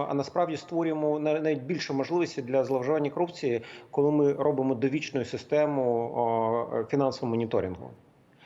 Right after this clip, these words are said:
Бо ми скоріше, е, е, демотивуємо іти працювати,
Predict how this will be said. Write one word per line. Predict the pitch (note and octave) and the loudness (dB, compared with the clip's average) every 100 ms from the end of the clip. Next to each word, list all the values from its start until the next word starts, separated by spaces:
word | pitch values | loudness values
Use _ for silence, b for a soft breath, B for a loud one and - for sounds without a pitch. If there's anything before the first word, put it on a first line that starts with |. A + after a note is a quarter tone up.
| B B - | B B -2
Бо | B2+ | 2
ми | C3+ E3+ E3+ | 4 4 2
скоріше, | - D3 D#3 E3 - D3+ C#3+ C#3+ - | 2 2 4 2 2 2 2 0 0
е, | |
е, | C#3+ C#3 D3 D3 C3+ C3+ C3+ | 0 0 -2 0 2 0 -2
демотивуємо | A#2+ A2+ D3+ D3 D3 D3+ D#3+ D#3+ A#2 G#2 G#2+ - | -6 0 4 4 4 2 4 6 4 2 -4 -6
іти | C3 - E3 E3+ | -6 0 0 2
працювати, | C#3+ C3 B2 C#3 D#3 D#3 | -2 -2 0 2 2 0